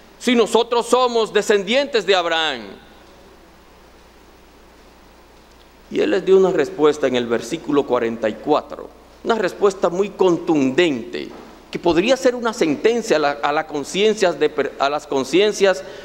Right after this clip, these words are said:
de personas irreflexivas.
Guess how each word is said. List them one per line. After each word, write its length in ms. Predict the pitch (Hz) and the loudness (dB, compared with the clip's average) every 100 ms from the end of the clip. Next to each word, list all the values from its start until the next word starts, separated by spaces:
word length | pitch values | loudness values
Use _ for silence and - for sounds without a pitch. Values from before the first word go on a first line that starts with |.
| - | -4
de 140 | 147 | -2
personas 800 | 156 156 143 - 233 175 151 - - - - | 0 0 0 0 0 0 -4 -8 -14 -18 -2
irreflexivas. 1200 | 214 - 202 180 180 175 - 214 123 92 - - | 0 2 0 0 -2 -2 -4 -2 -2 -4 -8 -16